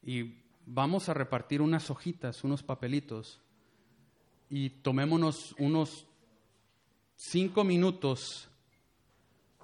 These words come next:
Vamos a orar y vamos a tomarnos unos cinco minutos. Reparte las hojitas mientras. Vamos a tomar unos, unos cinco minutos para pensar si,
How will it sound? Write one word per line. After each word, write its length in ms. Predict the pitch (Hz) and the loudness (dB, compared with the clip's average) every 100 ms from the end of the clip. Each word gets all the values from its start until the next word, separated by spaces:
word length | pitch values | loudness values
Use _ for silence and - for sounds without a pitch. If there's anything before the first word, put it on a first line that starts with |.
| - _ _ | -20 _ _
Vamos 280 | 156 180 170 | 6 8 6
a 40 | 147 | 4
orar 420 | 151 185 - - _ _ - - _ _ _ _ _ _ | 4 4 -2 -16 _ _ -20 -20 _ _ _ _ _ _
y 40 | 147 | 4
vamos 280 | 170 196 | 4 4
a 40 | 170 | 0
tomarnos 500 | - 151 165 185 180 | 2 2 4 2 2
unos 180 | 180 180 | 0 0
cinco 280 | 180 175 | -4 -2
minutos. 640 | 180 156 160 - 226 - - _ _ _ _ _ _ _ _ _ _ _ - | 0 0 0 -2 -6 -8 -20 _ _ _ _ _ _ _ _ _ _ _ -4
Reparte 420 | 170 165 175 196 | 0 2 2 0
las 200 | 156 151 | 0 -2
hojitas 320 | 143 160 160 | -4 -4 -2
mientras. 540 | 151 151 202 196 - 143 | -2 -2 -6 -8 -10 2
Vamos 320 | 147 170 170 | 4 6 2
a 40 | 160 | 0
tomar 220 | 147 156 | 0 2
unos, 300 | 170 170 - | 0 -2 -2
unos 280 | 170 202 185 | 0 0 0
cinco 300 | - 226 220 | -2 0 0
minutos 560 | 208 180 190 254 240 - _ _ - - _ _ | 0 0 -2 -6 -10 -16 _ _ -20 -20 _ _
para 240 | 151 156 151 | -2 0 2
pensar 440 | 147 139 180 185 | 2 4 2 2
si, 640 | 170 - 196 190 180 165 | 0 -4 2 2 2 0